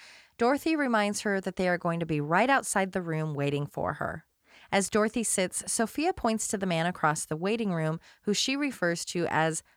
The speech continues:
Banana Boat Time, meaning being mentally unwell,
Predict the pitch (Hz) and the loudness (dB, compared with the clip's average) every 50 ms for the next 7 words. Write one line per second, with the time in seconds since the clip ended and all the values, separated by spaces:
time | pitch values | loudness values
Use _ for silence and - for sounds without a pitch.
0 | _ _ _ 180 180 180 180 185 190 185 180 170 151 151 143 131 - - - - | _ _ _ -4 -2 0 2 2 2 2 2 2 2 2 0 0 0 -4 -4 -4
1 | 143 131 123 104 101 139 156 - _ _ _ _ _ _ _ 175 180 185 180 170 | -4 -4 -4 -4 -6 -8 -10 -12 _ _ _ _ _ _ _ -4 -2 0 0 0
2 | 160 160 160 165 165 - - 180 175 170 170 160 147 139 - - 151 139 143 139 | 0 0 -2 -4 -6 -4 -2 0 0 2 2 2 0 0 0 0 -2 0 0 0
3 | 143 147 156 160 147 135 123 147 | 0 0 2 4 4 4 2 0